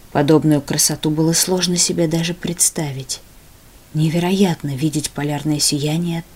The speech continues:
так близко. Но ребят объял неконтролируемый глубинный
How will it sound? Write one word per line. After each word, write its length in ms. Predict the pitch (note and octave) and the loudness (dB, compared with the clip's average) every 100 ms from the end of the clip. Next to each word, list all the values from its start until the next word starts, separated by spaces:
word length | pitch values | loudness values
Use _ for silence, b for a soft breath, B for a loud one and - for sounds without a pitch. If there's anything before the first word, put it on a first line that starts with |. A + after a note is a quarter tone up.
| - | -6
так 280 | D#3 E3+ D#3 | -6 -4 -6
близко. 600 | D#3 E3 D#3+ - - - - b b b b b b b - - - | -4 -4 -2 -4 -6 -16 -18 b b b b b b b -20 -20 -2
Но 100 | D#3+ | 2
ребят 460 | D#3+ D3+ D#3+ E3+ - | 6 6 4 2 -2
объял 400 | E3+ C3+ E3+ E3+ | -4 -2 0 2
неконтролируемый 1080 | E3 D#3 D#3+ D#3 D#3 D3+ D#3+ E3+ D#3+ D#3 D#3+ | 2 2 2 2 2 2 4 4 2 2 2
глубинный 680 | D3 D3+ C3 D3+ D3+ D3 | 2 0 4 4 4 0